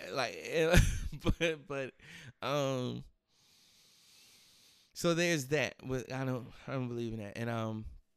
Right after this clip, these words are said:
do I believe that you can, should confess your sins unto one another? That's what the Bible says. It's like, "Yo, confess your sins to one another." Not for forgiveness of them. Like, "Yo, I, man, I just, I just hit somebody's car yesterday and then I ran off.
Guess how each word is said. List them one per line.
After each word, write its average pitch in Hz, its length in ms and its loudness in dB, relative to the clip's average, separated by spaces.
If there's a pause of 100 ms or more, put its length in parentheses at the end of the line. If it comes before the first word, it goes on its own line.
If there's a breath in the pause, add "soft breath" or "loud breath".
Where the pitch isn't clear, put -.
(140)
do 180 120 12
I 160 100 10
believe 165 280 4
that 156 200 4
you 170 60 -2
can, 139 320 -4
should 151 300 4
confess 151 500 2
your 151 160 2
sins 160 500 0
unto 147 320 4
one 139 300 4
another? 165 640 2 (460 soft breath)
That's 135 200 8
what 143 160 6
the 123 80 0
Bible 143 380 6
says. 151 300 2
It's 135 100 -4
like, 120 160 -2
"Yo, 135 160 0
confess 135 400 2
your 143 100 -2
sins 139 420 -6
to 139 60 2
one 131 160 0
another." 117 220 -8 (220 loud breath)
Not 196 440 6
for 190 160 6
forgiveness 151 800 2
of 113 160 2
them. 110 280 -2
Like, 107 220 -2
"Yo, 123 300 -2 (320 loud breath)
I, 151 240 2 (280 loud breath)
man, 151 360 4
I 156 140 2
just, 147 460 -2 (320 soft breath)
I 170 240 4
just 143 200 6
hit 165 160 8
somebody's 151 500 4
car 156 300 4
yesterday 151 600 4
and 143 100 -2
then 143 80 -2
I 135 100 2
ran 151 380 6
off. 135 200 6